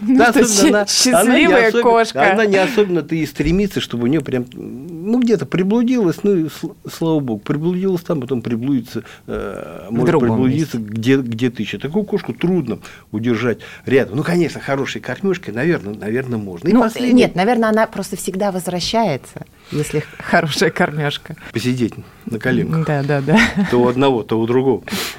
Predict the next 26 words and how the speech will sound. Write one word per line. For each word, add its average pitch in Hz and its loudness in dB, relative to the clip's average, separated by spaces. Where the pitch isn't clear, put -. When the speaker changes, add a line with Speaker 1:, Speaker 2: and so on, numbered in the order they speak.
Speaker 2:
И 175 4
последний 196 2
тип 202 -2
взаимоотношений, 143 0
так 143 -4
называемая 131 -2
люб-, 120 -4
так 139 -6
называемая 117 -2
любовь 117 -2
на 127 -4
расстоянии. 107 -6
Кошки, - -2
они 156 2
же 131 -6
существа, - -4
в 110 -4
общем-то, 110 -10
социальные, 123 -4
общительные. 113 -6
Э, 104 -4
и 131 -2
вот, 131 0
ну, 143 2
наверное, 127 2
многие 110 0